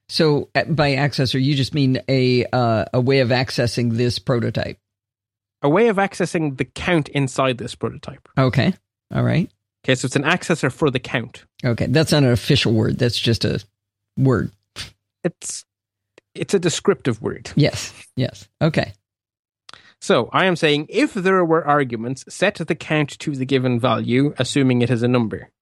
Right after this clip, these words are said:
Speaker 2: So if arguments dot length. Oh, Alistair's gonna shout at me again. Imagine in your brain there it says if arguments dot length double equals one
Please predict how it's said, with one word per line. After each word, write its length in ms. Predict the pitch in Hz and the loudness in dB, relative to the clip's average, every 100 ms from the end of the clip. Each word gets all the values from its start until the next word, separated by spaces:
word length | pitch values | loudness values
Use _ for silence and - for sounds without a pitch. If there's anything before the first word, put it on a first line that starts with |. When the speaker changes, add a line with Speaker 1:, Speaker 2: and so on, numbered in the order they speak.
| _ | _
Speaker 2:
So 260 | - 123 - | 0 0 2
if 500 | 247 156 - - _ _ _ _ _ _ - | 2 2 -2 -18 _ _ _ _ _ _ 2
arguments 640 | 233 226 160 139 131 - | 2 4 2 2 -2 0
dot 220 | 131 117 | -2 0
length. 440 | 127 110 - - _ _ _ _ - | -4 -6 -10 -20 _ _ _ _ -12
Oh, 360 | 123 127 127 123 | -8 -4 -4 -4
Alistair's 420 | 120 127 127 120 | -2 -2 0 -2
gonna 160 | 120 120 | 0 0
shout 240 | - 110 | 0 -2
at 80 | 110 | 0
me 140 | 113 | 0
again. 300 | 117 110 123 - _ _ _ - - - - | 0 0 -2 -6 _ _ _ -20 -18 -20 -4
Imagine 480 | 160 156 165 214 208 | 2 4 4 4 4
in 80 | 208 | 4
your 100 | 196 | 4
brain 220 | 147 151 | 4 2
there 100 | 143 131 | 2 2
it 80 | 139 | 0
says 140 | 131 | 0
if 180 | 160 165 | 0 2
arguments 400 | 143 135 131 123 | 4 4 4 2
dot 120 | 123 | 0
length 380 | 120 120 - - - | 2 0 -4 -18 -2
double 220 | 123 120 | 2 2
equals 560 | 113 120 117 113 - - _ _ _ _ _ _ _ _ _ _ _ _ _ - | 2 2 2 0 -4 -12 _ _ _ _ _ _ _ _ _ _ _ _ _ -8
one 480 | 127 120 117 110 | 0 2 2 0